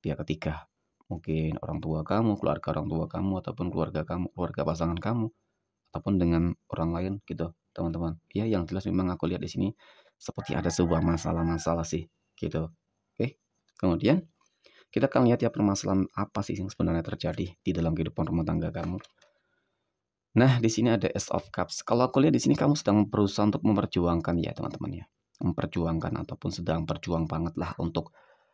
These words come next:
berusaha hidup lebih baik. Nah, ya, kalau aku lihat di sini permasalahannya hanya satu sih sebenarnya, ya. Kalau untuk masalah kehidupan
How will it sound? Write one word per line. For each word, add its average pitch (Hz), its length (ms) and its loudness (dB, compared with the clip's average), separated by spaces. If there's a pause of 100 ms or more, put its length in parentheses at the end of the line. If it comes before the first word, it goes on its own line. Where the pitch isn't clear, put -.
(200)
berusaha 85 400 2
hidup 82 320 -2
lebih 82 240 0
baik. 82 320 0
Nah, 117 160 4 (720)
ya, 131 240 6
kalau 135 240 4
aku 139 160 4
lihat 147 160 6
di 131 80 4
sini 151 160 4
permasalahannya 123 800 4
hanya 107 160 4
satu 107 320 -6
sih 131 80 0
sebenarnya, 98 560 2 (320)
ya. 127 240 0
Kalau 104 240 2
untuk - 240 -4
masalah 101 320 0
kehidupan 95 320 -2